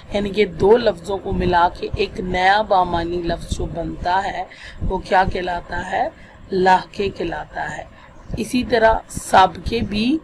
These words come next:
दो अल्फाज को मिलकर, दोनों मुश्तरक बात ये है कि दोनों जो है वो नए अल्फाज की एडिशन के साथ बनते हैं, लेकिन फ़र्क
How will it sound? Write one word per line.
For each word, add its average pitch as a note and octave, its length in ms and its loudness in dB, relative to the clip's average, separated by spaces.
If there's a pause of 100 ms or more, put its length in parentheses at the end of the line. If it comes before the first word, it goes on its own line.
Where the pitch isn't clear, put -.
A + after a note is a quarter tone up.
दो F3+ 240 0
अल्फाज G3 560 -2
को G#3+ 140 -6
मिलकर, G3 340 -2
दोनों F#3 300 0
मुश्तरक B3 560 -8
बात G#3+ 460 0
ये A#3 60 -8
है A#3+ 200 -2 (420)
कि A3 100 4
दोनों G3+ 440 0
जो A#3+ 140 -4
है A#3 180 6
वो A3 300 -6 (100)
नए G3+ 300 2
अल्फाज F#3+ 520 4
की A3+ 240 -10
एडिशन F#3 460 -2
के A3+ 160 -4
साथ F3 260 2
बनते E3+ 480 -6
हैं, A3 280 -4 (420)
लेकिन G#3 340 -2
फ़र्क A3+ 340 4